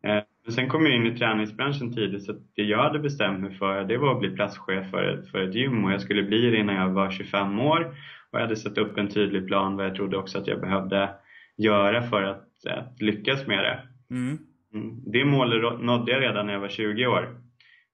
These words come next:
Speaker 1: Eh, och då var jag platschef för, för tre gym och hundrasextio anställda. Så att, eh, då började jag fundera på, men vad ska jag nu göra i livet?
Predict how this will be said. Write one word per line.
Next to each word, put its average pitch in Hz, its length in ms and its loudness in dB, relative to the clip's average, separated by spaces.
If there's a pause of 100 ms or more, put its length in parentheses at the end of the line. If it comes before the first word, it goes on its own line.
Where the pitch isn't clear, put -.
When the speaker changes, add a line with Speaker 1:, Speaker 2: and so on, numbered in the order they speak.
Speaker 1:
Eh, 104 440 0
och 107 120 0
då 110 100 0
var 120 80 2
jag 120 120 0
platschef 110 460 -2
för, 101 320 -2
för - 160 -12
tre 120 340 2
gym 101 260 0
och 98 100 -2
hundrasextio 101 640 -4
anställda. 98 760 0 (280)
Så - 140 -4
att, - 340 -6
eh, 104 320 2 (480)
då 127 200 -2
började 139 520 0
jag 113 100 -4
fundera 110 260 0
på, 104 140 -6
men 107 160 -4
vad 117 120 -6
ska - 100 -4
jag 110 80 0
nu 123 160 2
göra 95 200 2
i 90 40 2
livet? - 360 -4